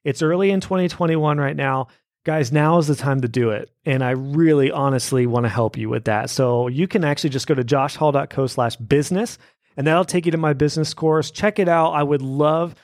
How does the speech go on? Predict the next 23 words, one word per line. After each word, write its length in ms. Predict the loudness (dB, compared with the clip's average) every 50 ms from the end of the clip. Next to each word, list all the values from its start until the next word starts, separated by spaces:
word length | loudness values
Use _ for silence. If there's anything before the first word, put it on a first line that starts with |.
| _ _ _
to 120 | -4 0
welcome 360 | 0 2 0 0 -2 -2 -2 -2
you 120 | -2 -2
in. 200 | -2 -2 -2 -2
It's 140 | -2 2 2
open 260 | 2 2 2 0 0
right 240 | 2 2 2 0 0
now, 300 | 0 0 2 2 2 2
and 80 | 2
I 60 | 0 0
would 100 | 0 0
love 160 | 0 0 0
to 60 | -4
help 240 | -6 -6 -8 -6 -4
you 240 | -2 0 0 0 0
with 160 | -2 -4 -4
taking 260 | -4 -8 -4 -4 -2
your 100 | -4 -2
business 380 | -2 -2 -2 -2 -2 -6 -6 -6
to 60 | -4
the 60 | -2
next 260 | -2 -2 -4 -4 -6 -6
level 260 | -6 -4 -6 -8